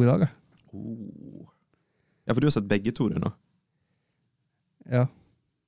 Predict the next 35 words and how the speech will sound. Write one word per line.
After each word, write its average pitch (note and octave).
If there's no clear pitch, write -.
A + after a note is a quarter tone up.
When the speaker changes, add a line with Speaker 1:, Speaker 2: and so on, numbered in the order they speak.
Speaker 1:
<laughs> -
Det E3+
er E3
på C#3+
to-tre G#2
dager. G#2
Speaker 2:
Ja, B2
har C3+
du A2+
sett -
noe, A2
noe, G2
noe G2
nytt, -
liksom? F#3+
Eller F#2+
er F#2+
det G2
bare F#2+
Speaker 1:
Da B2
må D3+
jeg A#2+
jo A#2
se -
på B2
lista, -
da, D3
hvis C#3
vi C3
skal A2+
Speaker 2:
Må A#2+
gå A#2
rett C3+
på A2
Letterboxd? A#2